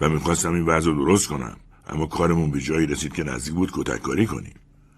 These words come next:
«یعنی می‌خوای با پدرم دست به یقه شم؟»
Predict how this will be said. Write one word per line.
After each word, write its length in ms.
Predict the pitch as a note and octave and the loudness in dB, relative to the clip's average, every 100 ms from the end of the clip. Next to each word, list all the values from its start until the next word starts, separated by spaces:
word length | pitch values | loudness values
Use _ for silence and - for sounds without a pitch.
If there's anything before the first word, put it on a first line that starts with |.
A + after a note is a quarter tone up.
| - - - _ - - | -20 -20 -20 _ -20 0
«یعنی 200 | C#2+ D#2 | 2 2
می‌خوای 360 | D2+ C#2 D#2+ D2 - - - | 2 2 2 2 -8 -20 -8
با 120 | - C#2+ | 0 0
پدرم 440 | C#2 C#2+ E2 D#2+ | 2 4 4 4
دست 260 | C#2+ C2 C2 | 0 -2 0
به 100 | D2 | 2
یقه 200 | D2 E2+ | 4 2
شم؟» 300 | C#2+ C2+ | 0 -6